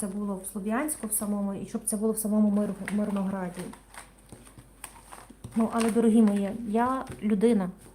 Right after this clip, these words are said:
я можу помилитися. Е, я читаю карти, і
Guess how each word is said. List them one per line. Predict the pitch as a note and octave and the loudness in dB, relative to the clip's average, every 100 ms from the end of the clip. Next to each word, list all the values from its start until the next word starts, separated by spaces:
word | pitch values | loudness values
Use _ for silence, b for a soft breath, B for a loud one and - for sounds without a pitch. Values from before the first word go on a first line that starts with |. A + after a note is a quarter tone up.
| - | -10
я | G#3+ A3 A3+ | 2 4 6
можу | G#3 A#3 A3 | 6 4 2
помилитися. | A3 G#3+ G#3 G3 G#3 - - F#3 B B B B B B B | 0 0 2 2 0 -4 -8 -10 B B B B B B B
Е, | F#3+ F#3 | -2 0
я | F#3+ G#3+ | 2 0
читаю | - - A3+ G#3+ | 0 0 0 2
карти, | G#3+ G3 G3 C4 D#4 - B B B - | 0 -2 -2 -6 -8 -12 B B B -2
і | G#3+ | 0